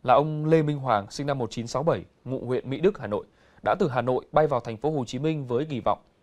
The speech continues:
sẽ hô mưa gọi gió, giúp bà con Thành phố Hồ Chí Minh thoát cảnh oi bức sau nhiều ngày nắng nóng ba mươi tám độ. Theo ông Hoàng, chuyến đi này, ông sẽ mang theo các số liệu ghi chép, báo cáo cầu mưa thành công thời gian qua, trình lên cơ quan chức năng Thành phố Hồ Chí Minh xem xét,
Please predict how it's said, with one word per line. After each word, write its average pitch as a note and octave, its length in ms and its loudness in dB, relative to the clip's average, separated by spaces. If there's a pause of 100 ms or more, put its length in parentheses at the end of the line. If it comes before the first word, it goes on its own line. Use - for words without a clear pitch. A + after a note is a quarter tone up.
(140)
sẽ - 240 -2
hô E3 240 2
mưa E3+ 240 2
gọi C#3+ 240 4
gió, B2+ 280 0 (280)
giúp G3+ 200 0
bà A#2+ 100 2
con D3 240 2
Thành A#2 140 -10
phố C3 120 -8
Hồ C#3 140 -4
Chí B2 140 -8
Minh D3 260 -2
thoát G#3 300 0
cảnh A2 180 -4
oi C3+ 180 0
bức F#3+ 140 0 (320)
sau F#3 240 6
nhiều C#3 220 2
ngày A2 180 -2
nắng G#2+ 240 -6
nóng A#2+ 160 -4
ba C#3+ 100 2
mươi C3 100 -8
tám A2+ 220 -4
độ. D#3 140 2 (1120)
Theo D#3 140 8
ông D3 80 2
Hoàng, A2+ 220 2 (380)
chuyến D#3+ 180 0
đi G3 100 2
này, C3+ 220 0 (120)
ông E3 160 4
sẽ - 120 -2
mang F3 220 2
theo E3+ 140 -2
các G3+ 160 2
số D3+ 160 -2
liệu D#3+ 140 0
ghi D3 140 -2
chép, F#3+ 260 2 (240)
báo C3 160 6
cáo D3+ 280 4
cầu D3+ 200 2
mưa D3+ 180 -2
thành C#3 260 -6
công E3 260 0
thời B2 140 -4
gian C#3+ 140 -4
qua, D#3 200 6 (380)
trình D3 200 -2
lên E3+ 140 0
cơ F3+ 120 2
quan E3+ 200 4
chức A3 160 -4
năng E3+ 200 0
Thành C3 180 -10
phố D#3 140 -2
Hồ D#3 120 -4
Chí C3 140 -10
Minh D3+ 180 -4
xem D3 200 -2
xét, F3+ 200 0